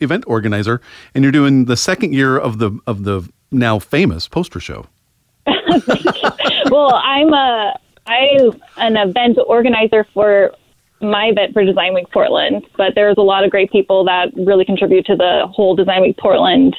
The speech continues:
Speaker 2: as a whole. Um, just to, just so you know, <laughs> and
Speaker 1: You've got a lot of help.
Speaker 2: just wanna make sure.
Speaker 1: That's good.
Speaker 2: I want everyone to get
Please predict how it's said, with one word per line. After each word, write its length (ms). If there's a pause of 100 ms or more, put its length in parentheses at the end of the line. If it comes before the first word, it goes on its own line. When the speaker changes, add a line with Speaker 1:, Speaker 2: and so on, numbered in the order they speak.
(160)
Speaker 2:
as 120
a 80
whole. 440 (520)
Um, 680
just 180
to, 220
just 180
so 80
you 140
know, 200 (560)
<laughs> 400
and 680 (220)
Speaker 1:
You've 120
got 140
a 40
lot 140
of 60
help. 120
Speaker 2:
just 100
wanna 120
make 140
sure. 220 (100)
Speaker 1:
That's 180
good. 100
Speaker 2:
I 40
want 180
everyone 340
to 100
get 220